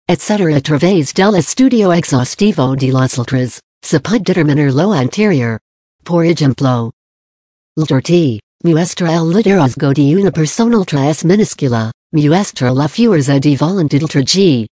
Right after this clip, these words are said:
la sexualidad y sus relaciones afectivas. Letra O, el subconsciente. Letra D, relación con su padre. Cuando las letras bailan,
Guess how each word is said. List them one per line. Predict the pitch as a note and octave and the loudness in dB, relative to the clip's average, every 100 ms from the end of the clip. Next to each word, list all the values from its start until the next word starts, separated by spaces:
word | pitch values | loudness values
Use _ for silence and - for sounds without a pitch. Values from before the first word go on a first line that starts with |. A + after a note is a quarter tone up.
| - | -2
la | D3+ F#3+ A3 | 2 2 0
sexualidad | G3 - D#3+ D3+ D#3+ D3 C3+ C#3 C#3+ F3 | -2 -2 0 2 0 0 0 2 0 0
y | |
sus | E3 D#3 D3 | 0 0 0
relaciones | E3 E3 F#3+ G3 F#3+ D#3+ C3+ C3+ C3 | 0 0 0 0 0 0 2 2 0
afectivas. | A#2 - G#3+ - C3+ C3+ C3 | -4 -2 -4 -2 0 0 -2
Letra | F3+ E3 D3+ | -2 0 2
O, | C3 A2 _ | 0 -4 _
el | - A3 | -2 -2
subconsciente. | C#3+ G3+ F#3+ F3 - F3+ F#3 C3+ C3 A#2+ G#2+ - _ _ _ _ _ _ _ | 0 -2 -2 -4 -2 -2 0 0 0 -2 -4 -8 _ _ _ _ _ _ _
Letra | E3+ F3 E3+ | -4 -2 0
D, | F#3 G3 C#3+ A#2+ - _ | 2 2 2 -2 -8 _
relación | C3+ C#3+ D3 F3 D3 C3+ | 0 0 0 0 0 0
con | D#3+ F#3 F3+ | 0 -2 -2
su | G3 | -2
padre. | F3 D#3 C#3 B2+ A2+ G#2 - _ _ _ - | -2 0 0 0 -2 -4 -10 _ _ _ -2
Cuando | D3+ E3 G3 D3 | 0 2 0 0
las | C3+ D#3 A#2+ C#3+ | 2 0 -2 -4
letras | E3 D#3 C#3 | -4 -4 -2
bailan, | E3+ D#3+ C3+ A#2+ A2+ | 0 0 0 -2 -4